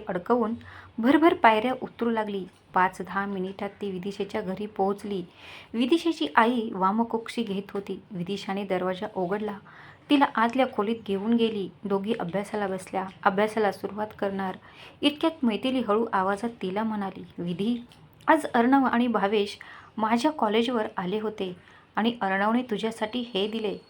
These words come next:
मैथिलीच्या हातात गुलाबी रंगाचं पाकिट, गुलाबाचं फूल आणि डेअरी मिल्क चॉकलेट पाहून विदिशा आश्चर्यचकित झाली. खरं तर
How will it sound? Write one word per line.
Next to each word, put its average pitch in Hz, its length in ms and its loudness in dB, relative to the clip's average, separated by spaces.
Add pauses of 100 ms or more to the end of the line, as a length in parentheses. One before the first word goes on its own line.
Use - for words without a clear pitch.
मैथिलीच्या 196 600 -4
हातात 202 340 -6
गुलाबी 196 340 0
रंगाचं 196 460 -4
पाकिट, 208 420 -8 (520)
गुलाबाचं 302 480 2
फूल 247 400 -2
आणि 226 180 0
डेअरी 185 280 0
मिल्क 214 280 -6 (120)
चॉकलेट 190 380 -6
पाहून 220 320 -4 (100)
विदिशा 190 360 -6
आश्चर्यचकित 226 800 -2 (100)
झाली. 190 220 -4 (580)
खरं 190 240 -4
तर 226 100 2